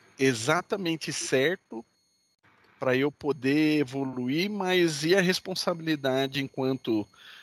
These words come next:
sociedade, ser humano, irmão que ama todo mundo em relação aos outros? Né? Então, acho que fica essa parte pendente aí. Então,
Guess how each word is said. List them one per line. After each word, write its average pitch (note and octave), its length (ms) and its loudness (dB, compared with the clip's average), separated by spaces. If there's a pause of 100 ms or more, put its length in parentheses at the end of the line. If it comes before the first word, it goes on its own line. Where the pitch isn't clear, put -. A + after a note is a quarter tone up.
(100)
sociedade, A#2+ 760 2
ser B2 260 2
humano, B2 520 0
irmão A#2+ 420 2
que A#2 220 0
ama A#2+ 260 4
todo A#2 260 -4
mundo D#3 680 -2
em C3+ 120 0
relação C3 500 0
aos B2 260 -4
outros? G2+ 600 -6 (680)
Né? G#2+ 160 -2
Então, A#2+ 300 2
acho A#2 140 2
que C3 80 -2
fica C#3 280 2
essa D#3 220 0
parte - 380 -2
pendente E3+ 600 -4
aí. C3+ 360 -4
Então, A#2 440 -6